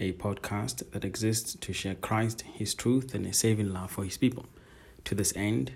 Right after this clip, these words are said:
we exist to glorify God and to enjoy him forever. I want us to look at the doctrine of the Trinity. I always feel and think that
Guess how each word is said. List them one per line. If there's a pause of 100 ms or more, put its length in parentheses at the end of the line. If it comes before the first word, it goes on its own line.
(160)
we
exist
to
glorify
God (360)
and
to
enjoy
him (200)
forever. (600)
I (880)
want
us
to
look
at
the
doctrine
of (280)
the
Trinity. (760)
I
always
feel
and
think
that